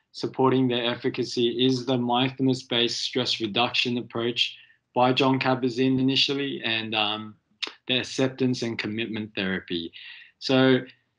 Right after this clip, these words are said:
the mindfulness-based stress reduction was initially intended by Jon Kabat-Zinn to assist the Western world in the management of stress, pain, and illness. And acceptance and commitment therapy incorporates mindfulness techniques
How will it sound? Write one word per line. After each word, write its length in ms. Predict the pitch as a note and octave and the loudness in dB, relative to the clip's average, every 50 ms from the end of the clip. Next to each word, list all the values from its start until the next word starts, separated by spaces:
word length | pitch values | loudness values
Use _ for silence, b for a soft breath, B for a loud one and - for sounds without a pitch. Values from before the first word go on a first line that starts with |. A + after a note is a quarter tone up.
| _ _ _ _ _ - | _ _ _ _ _ -2
the 60 | C3+ | 2
mindfulness-based 800 | C#3+ D#3+ F3+ G#3 G#3 G3 B3 A3 G3 - - D#3+ D#3 D#3 D3+ - | 6 6 6 6 4 2 2 2 2 2 2 2 2 2 2 0
stress 360 | - - D3+ D3 C#3+ - - | 0 0 0 0 0 -2 -6
reduction 600 | C3+ B2 C3+ C3 B2 B2+ - - C3+ C3 C3+ C3 | -4 0 0 0 2 2 0 0 0 0 0 2
was 180 | C3 C3 B2+ | 0 0 0
initially 760 | D3+ D3 C3+ C#3 D3+ E3+ F3 E3+ - F3 E3 D#3+ D#3+ D#3 C#3 | 0 0 0 2 4 4 4 4 4 4 4 4 2 2 0
intended 640 | D3 A#2+ A#2 - - - C3+ C#3 D3 C3+ C3+ C3 B2 | -2 -6 -8 -6 -4 -2 -2 -2 -2 -2 -4 -2 0
by 160 | C3 A#2+ A#2 | 0 0 0
Jon 260 | A2+ A#2+ A#2+ A#2 A#2+ | 0 0 -2 -2 -2
Kabat-Zinn 440 | A2+ - A#2+ G#2 G#2 G#2 A2+ A#2 A#2 | -2 -2 -4 -4 -4 -4 -4 -2 2
to 200 | A#2 - - G#2 | 4 4 4 4
assist 420 | G2+ - - - D3 C#3+ C3 - - | 0 -12 -12 -10 -8 -8 -8 -10 -10
the 120 | C3 A#2+ | -10 -8
Western 420 | A2+ A#2+ A#2+ A#2 - - A#2 A2 | -8 -10 -10 -12 -14 -16 -16 -14
world 380 | G#2+ G#2+ G#2+ G#2+ G#2+ G#2+ G#2 - - - | -10 -10 -8 -8 -8 -10 -10 -12 -16 -18
in 120 | A#2+ A2+ | -16 -14
the 80 | A2 G#2+ | -12 -12
management 680 | G2+ G#2 G#2+ A2+ A#2 B2+ B2 B2 A#2 C3+ C3+ C3 A#2+ | -10 -10 -8 -8 -8 -8 -8 -6 -6 -6 -6 -6 -6
of 160 | A2 A2+ G#2+ | -6 -4 -4
stress, 360 | - - - A2+ A2+ A2+ - - | -4 -4 -2 -6 -6 -8 -10 -14
pain, 380 | - - A#2+ A2+ A2 A2 G#2+ | -12 -10 -8 -8 -6 -6 -6
and 220 | G#2 G2 G2 G2 G#2+ | -4 -4 -6 -4 -4
illness. 580 | A2+ B2+ C#3 D3+ F3+ A3+ - - - - b b b b b b b b b b - - | -2 -2 -2 -2 -2 -4 -4 -8 -10 -12 b b b b b b b b b b -2 2
And 140 | C3+ C#3 | 4 4
acceptance 560 | C#3 B2+ - - D#3+ D3+ D#3 D#3+ D#3 D3+ D3 - | 4 2 2 2 2 2 2 2 0 2 2 0
and 160 | C#3 C3+ C3 | -2 -2 0
commitment 520 | - B2 B2 B2+ C3 C3+ C3+ C3 C3+ B2+ | -2 0 2 2 0 2 2 0 0 0
therapy 420 | C3 B2 B2 B2 A#2+ - B2+ A#2+ A#2+ | 0 0 0 0 0 0 0 0 0
incorporates 640 | A#2 A2+ A2+ A#2+ A#2 A2+ - A#2 A2+ A2+ A2 - | 0 -2 -2 -4 -4 -2 0 0 0 0 0 -2
mindfulness 540 | A#2 A#2 A#2 A#2 A2+ - A#2+ A#2 A2+ A2 - | -2 0 0 0 -2 -4 -4 -4 -4 -6 -6
techniques 640 | - A#2+ G#2+ - - A2 A2 A2 A2 - - - B | -6 -6 -6 -4 -4 -4 -4 -4 -6 -8 -12 -14 B